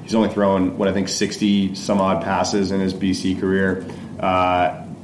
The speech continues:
Daz still hasn't come out and actually named him the starter, but he is going to be the starter.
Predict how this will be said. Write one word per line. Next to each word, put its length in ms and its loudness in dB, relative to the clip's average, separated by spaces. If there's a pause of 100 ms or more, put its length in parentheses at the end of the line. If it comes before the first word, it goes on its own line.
(240)
Daz 340 2
still 220 0
hasn't 200 0
come 140 0
out 160 4
and 80 0
actually 260 0
named 140 0
him 60 -4
the 80 -6
starter, 500 4 (240)
but 360 2 (280)
he 480 2
is 140 4
going 320 6
to 60 8
be 100 8
the 80 2
starter. 500 4